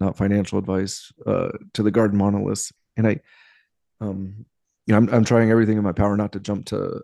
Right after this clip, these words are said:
I, I think these, to, so to answer your real colle-, question, I think these smaller collections over time, and again, timeline varies depending on the project, but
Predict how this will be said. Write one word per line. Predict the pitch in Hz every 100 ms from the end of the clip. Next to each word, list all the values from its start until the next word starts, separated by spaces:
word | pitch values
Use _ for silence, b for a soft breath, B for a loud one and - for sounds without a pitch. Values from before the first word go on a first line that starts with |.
| _
I, | 113
I | 123
think | 151 165
these, | 147 - _ _ _ _
to, | - 123
so | 120 113
to | 107
answer | 92 117 117
your | 101
real | 107 107
colle-, | 104 - 113 110
question, | - 104 - 101 - b b b b
I | 113
think | 107 147
these | 156
smaller | - - 87 104 110
collections | - 90 - - 101 107
over | - 101 120
time, | - - 85 95 104 - _ _ _ _ _
and | - 101
again, | 98 101 101 - _ _ _ _
timeline | 107 110 113 107
varies | 92 95 110 - - _ _ _
depending | 104 104 101 101 117 127 _ _
on | 101
the | 95
project, | 90 90 90 107 -
but | 95